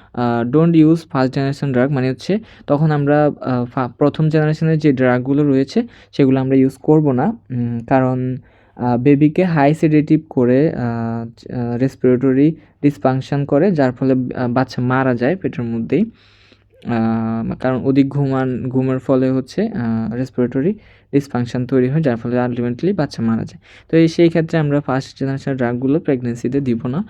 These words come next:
এবং হচ্ছে, আহ, সেই ঘুমের জন্য এই, আহ, অ্যান্টিহিস্টামিন ড্রাগ ইউজ করা হয় এবং পার্কিনসনিজম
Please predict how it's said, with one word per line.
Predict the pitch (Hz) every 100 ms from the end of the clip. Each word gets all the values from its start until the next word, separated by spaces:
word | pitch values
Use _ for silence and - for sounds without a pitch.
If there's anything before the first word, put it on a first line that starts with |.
| - - -
এবং | 135 143
হচ্ছে, | 151 - 160 160 156
আহ, | - 120 117
সেই | 165
ঘুমের | 156 139 143
জন্য | 143 147 147
এই, | 175 139 123 120 120 -
আহ, | - 117 113 113 113 - - _ _ _ _ _ _ _ -
অ্যান্টিহিস্টামিন | 127 123 139 139 131 139
ড্রাগ | 131 127
ইউজ | 135 131
করা | - 135
হয় | 143 160
এবং | 131 127 127
পার্কিনসনিজম | 135 135 131 127 - 135 131 131 139